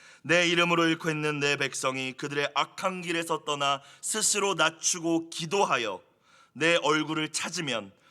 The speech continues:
내가 하늘에서 듣고 그들의 죄를 사하고 그들의 땅을 고칠지라." 이미 우리에게 어떻게 이 문제를 해결해야 하는지 하나님께서는 해결책을, 방법을, 회복의 길을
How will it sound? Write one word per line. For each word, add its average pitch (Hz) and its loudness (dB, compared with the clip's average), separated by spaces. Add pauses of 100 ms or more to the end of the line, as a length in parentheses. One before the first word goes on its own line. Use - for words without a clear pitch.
(180)
내가 156 2
하늘에서 202 0
듣고 170 -4
그들의 165 0
죄를 147 -2
사하고 135 0 (300)
그들의 139 -4
땅을 147 2
고칠지라." 104 -8 (1400)
이미 156 -8
우리에게 113 -6 (560)
어떻게 143 -2
이 139 -8
문제를 139 -4
해결해야 139 -4
하는지 113 -8 (260)
하나님께서는 120 -4 (320)
해결책을, 135 -4
방법을, 104 -8 (440)
회복의 143 -4
길을 113 -8